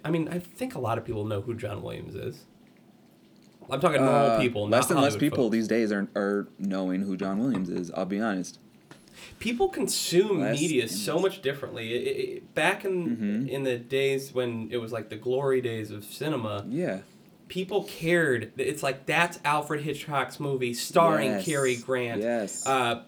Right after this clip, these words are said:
Speaker 1: you know, the screenwriter was X, Y, and Z. People cared about that. Now it's like they just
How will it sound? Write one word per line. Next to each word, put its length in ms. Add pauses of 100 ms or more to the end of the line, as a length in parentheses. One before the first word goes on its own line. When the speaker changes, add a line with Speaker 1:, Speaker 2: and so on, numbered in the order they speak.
Speaker 1:
you 260
know, 340
the 140
screenwriter 800
was 260
X, 260
Y, 180
and 180
Z. 200
People 460 (140)
cared 280
about 200
that. 220
Now 260
it's 180
like 200
they 100
just 200